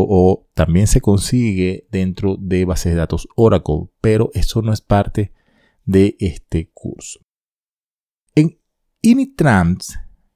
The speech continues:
o sistemas de archivos ram inicial es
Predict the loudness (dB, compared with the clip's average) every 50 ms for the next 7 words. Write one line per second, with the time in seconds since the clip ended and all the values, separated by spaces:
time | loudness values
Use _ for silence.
0 | _ _ 0 2 2 2 2 2 -2 -2 0 0 0 2 2 0 0 -2 -2 -2
1 | -2 0 0 2 2 2 2 0 0 -2 -4 -2 -2 -2 -2 -2 -2 -2 -2 -4
2 | -6 -8 -8 _ -2 0 0 -2 -2 -8 -16